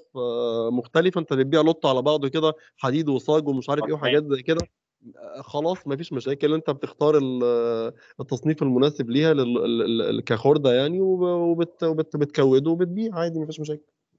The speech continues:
Speaker 2: خلاص، يبقى أنا مطلوب مننا دلوقتي اللي هي الأكواد، الحاجات اللي أنا ببيعها فقط، الحاجات اللي أنا لسه مش هبيعها دلوقتي أو لما يجي وقتها هيبقى التكويد بتاعها ليه.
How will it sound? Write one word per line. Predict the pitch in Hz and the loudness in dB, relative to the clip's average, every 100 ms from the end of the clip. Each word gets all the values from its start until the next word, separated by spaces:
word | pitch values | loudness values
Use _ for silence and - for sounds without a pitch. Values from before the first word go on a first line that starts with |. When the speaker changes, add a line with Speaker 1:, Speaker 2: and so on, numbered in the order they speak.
| - | -6
Speaker 2:
خلاص، | 123 143 131 | 0 2 0
يبقى | 107 | 0
أنا | 139 143 | 0 0
مطلوب | 120 147 | -4 -4
مننا | 131 127 143 | -4 -4 -4
دلوقتي | 120 117 135 139 | -2 0 0 0
اللي | 120 | -2
هي | 135 | -2
الأكواد، | 135 - - 139 | -2 -6 -2 0
الحاجات | 131 113 110 107 135 | 0 -4 -6 -4 -4
اللي | 127 131 | -4 -6
أنا | 123 | -2
ببيعها | 113 131 - 110 | -2 -2 -4 -4
فقط، | 135 - 143 | -2 -2 -4
الحاجات | 113 - 120 139 | -6 -4 -2 -2
اللي | 117 107 127 | -4 -2 -2
أنا | 135 117 | 0 -2
لسه | 131 - | -2 -4
مش | 104 - - | -2 -2 -2
هبيعها | 123 - 117 | -4 -4 -6
دلوقتي | 110 120 113 110 | -4 -4 -4 -8
أو | - 110 | -10 -8
لما | 107 107 107 | -6 -8 -6
يجي | 131 | -4
وقتها | 120 110 - 123 135 - _ - | -2 -2 -2 -2 -2 -6 _ -6
هيبقى | 110 110 | -4 -2
التكويد | 117 117 123 | -4 -4 -4
بتاعها | 107 127 - | -2 -2 -2
ليه. | 110 | -4